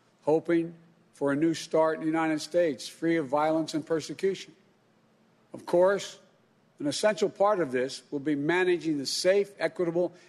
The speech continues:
and efficient distribution of vaccinations to as many Americans as possible,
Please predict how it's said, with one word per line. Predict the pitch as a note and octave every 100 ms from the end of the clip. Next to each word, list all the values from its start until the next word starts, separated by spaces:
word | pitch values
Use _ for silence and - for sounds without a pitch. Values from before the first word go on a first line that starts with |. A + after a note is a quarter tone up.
| _ -
and | D3
efficient | C#3 - - G#3+ - G#3+ -
distribution | - E3+ - C#3 E3+ F3+ F3+ E3
of | C#3
vaccinations | A#2+ D#3+ D#3 - D#3+ E3+ E3 - G2+ F#2+ - _ _ _ _ _ _ _ _ _ _ _ _ _ _ -
to | C#3
as | C3 A2+
many | D#3+ F3+ F3+
Americans | E3 D#3+ D#3+ D#3 C3+
as | B2+
possible, | - D#3+ E3 - E3+ -